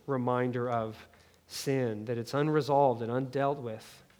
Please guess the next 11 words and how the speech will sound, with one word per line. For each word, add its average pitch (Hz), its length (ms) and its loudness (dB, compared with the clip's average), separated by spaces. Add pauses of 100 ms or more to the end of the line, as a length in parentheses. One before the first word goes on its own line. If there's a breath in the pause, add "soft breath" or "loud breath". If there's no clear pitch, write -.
(560 soft breath)
and 120 80 -2
the 123 40 -2
fearful 170 500 4
expectation 165 680 2
of 139 120 -4
judgment 139 580 -4
that, 120 320 -8
that's 123 240 -8
associated 131 760 -2
with 117 200 -8
that. 110 240 -8